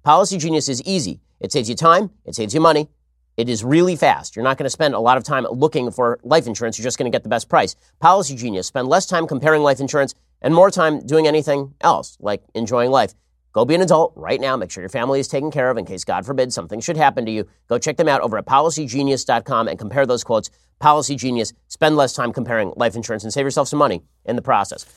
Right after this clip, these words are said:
Okay, so as I say, there's a gap between the old guard Democrats and the new guard Democrats. The new guard Democrats want Biden out. And it is obvious that they want Biden out because they are using the same tactics that Democrats have been using on Republicans against Joe Biden.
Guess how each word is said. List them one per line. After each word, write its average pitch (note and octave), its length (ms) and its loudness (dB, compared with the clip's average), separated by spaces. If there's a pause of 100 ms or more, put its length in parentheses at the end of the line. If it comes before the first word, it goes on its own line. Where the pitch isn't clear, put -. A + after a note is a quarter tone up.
(140)
Okay, G#2 220 2
so - 120 -4
as F#3+ 200 4
I F3 100 4
say, C3 180 0
there's G#2+ 200 -6
a B2+ 40 -8
gap D3 260 4
between C3+ 280 -4
the A#2 100 -4
old D#3 260 2
guard D#3 240 6
Democrats D3+ 460 0
and C3 120 -4
the C3+ 40 0
new D#3+ 160 2
guard B2 220 4
Democrats. G2 440 -6
The A2+ 80 -8
new D3 140 0
guard E3+ 200 4
Democrats D3+ 400 -2
want C#3 260 0
Biden C#3+ 280 4
out. - 280 -2 (260)
And A2+ 80 -2
it B2+ 60 0
is A#2 180 -6
obvious F3+ 320 4
that C3+ 100 -10
they C3+ 80 0
want B2+ 220 0
Biden B2 200 0
out C3 140 0
because B2+ 220 -8
they C3+ 100 2
are B2+ 60 2
using C#3+ 420 -2 (260)
the C#3 80 -4
same F#3+ 320 2
tactics D#3+ 520 0 (240)
that C#3 220 2 (140)
Democrats E3 400 2
have D#3+ 80 -2
been C#3+ 120 0
using C#3+ 240 0
on C3+ 200 2
Republicans C#3 800 2 (360)
against D3 480 2 (140)
Joe D#3+ 160 4
Biden. B2+ 380 4